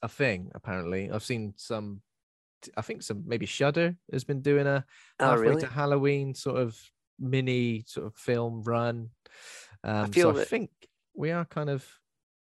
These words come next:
Speaker 1: we must be around about now. Oh, sorry. April the thirtieth is apparently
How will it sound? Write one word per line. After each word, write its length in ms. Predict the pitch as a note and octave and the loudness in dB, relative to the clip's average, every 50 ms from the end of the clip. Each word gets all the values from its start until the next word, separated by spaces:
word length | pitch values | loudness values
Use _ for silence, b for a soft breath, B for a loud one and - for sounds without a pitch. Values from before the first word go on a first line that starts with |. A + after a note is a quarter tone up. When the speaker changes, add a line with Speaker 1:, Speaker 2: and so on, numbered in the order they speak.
| _ _ _ _ | _ _ _ _
Speaker 1:
we 80 | C3 C3 | -4 -2
must 320 | C#3 F#3+ F#3+ - - - | 0 0 0 -2 -2 -2
be 80 | C#3 - | 0 2
around 240 | - C#3 E3 E3+ D#3+ | 4 4 4 4 4
about 180 | D3+ C3+ G2+ | 4 2 2
now. 220 | B2+ C3+ A#2 A2 D#3 | 2 2 2 4 2
Oh, 60 | D#3+ | 2
sorry. 240 | - C3+ B2 A#2 - - - | 2 2 0 0 -2 -4 -2
April 300 | - F3 E3+ - - E3+ | 0 0 2 2 0 0
the 100 | D#3 D3 | 0 -2
thirtieth 600 | - - D#3+ C#3+ C3 - - G2+ G2+ G2+ - - F2+ | 0 2 4 4 4 2 0 -2 -2 -2 -2 -6 -8
is 100 | C3 A2 | -8 -6
apparently 600 | - - A2 G2+ F#2 - B1 G2+ G#2 G2+ G#2 | -4 -2 -2 -2 -2 -2 -2 -2 -2 -4 -6